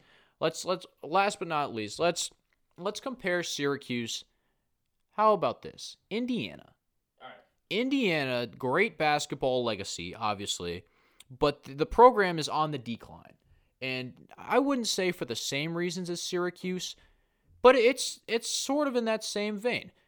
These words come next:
Speaker 1: Obviously, there's been, there have been coaching changes at Indiana. Tom Crean came and went. Archie Miller's now there from Dayton. Um, and Jim Boeheim stuck around for the long,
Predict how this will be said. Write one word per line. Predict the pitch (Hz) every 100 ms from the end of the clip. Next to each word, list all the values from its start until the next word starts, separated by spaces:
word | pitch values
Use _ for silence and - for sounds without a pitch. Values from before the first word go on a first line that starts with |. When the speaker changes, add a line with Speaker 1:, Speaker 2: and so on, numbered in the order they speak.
| _ _ _ -
Speaker 1:
Obviously, | 190 170 131 - 123
there's | 127
been, | 123 135 135
there | 185
have | 175
been | 170 160
coaching | - 151 - 147
changes | - 143 143 131
at | 131
Indiana. | 131 120 120 117 113
Tom | - 127 131
Crean | 127 131 127 123
came | - 123
and | 123 117
went. | 117 -
Archie | 117 123 123
Miller's | 117 120 113
now | 117 110
there | 113
from | 107 113
Dayton. | 98 104 101 101 95 _ _ _ -
Um, | 98 101 98 98
and | 98 98
Jim | 101 165
Boeheim | 151 131 120 110
stuck | - 123 120
around | 113 110
for | 110
the | 104
long, | 101 95 92